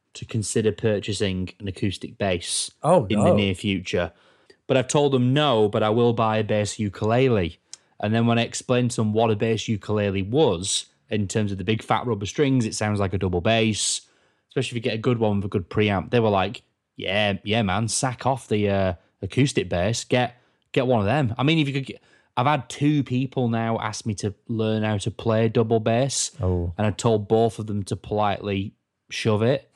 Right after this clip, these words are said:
Speaker 1: because they're absolutely massive.
Speaker 2: <laughs> Yeah, that's one
Speaker 1: And
Speaker 2: thing you don't
Speaker 1: I'm not
Speaker 2: wanna
Speaker 1: a,
Speaker 2: get.
Speaker 1: I'm not,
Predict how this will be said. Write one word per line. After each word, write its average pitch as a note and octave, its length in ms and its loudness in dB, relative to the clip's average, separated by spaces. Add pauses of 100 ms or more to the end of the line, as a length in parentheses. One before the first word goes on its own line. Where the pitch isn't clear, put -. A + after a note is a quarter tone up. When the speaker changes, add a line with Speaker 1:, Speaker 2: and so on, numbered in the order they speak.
(160)
Speaker 1:
because A2 320 0
they're A2 160 2
absolutely A2 560 0
massive. A2+ 640 -2
Speaker 2:
<laughs> - 20 -20 (1040)
Yeah, E2+ 180 -2
that's F#2 200 -2
one F2+ 120 -2
Speaker 1:
And G#2 140 2
Speaker 2:
thing G#2+ 80 2
you F2+ 60 0
don't A#2 100 2
Speaker 1:
I'm A#2 140 4
not B2 100 6 (100)
Speaker 2:
wanna A2+ 100 0
Speaker 1:
a, - 40 -2
Speaker 2:
get. - 120 -4
Speaker 1:
I'm A2+ 300 0
not, B2 280 0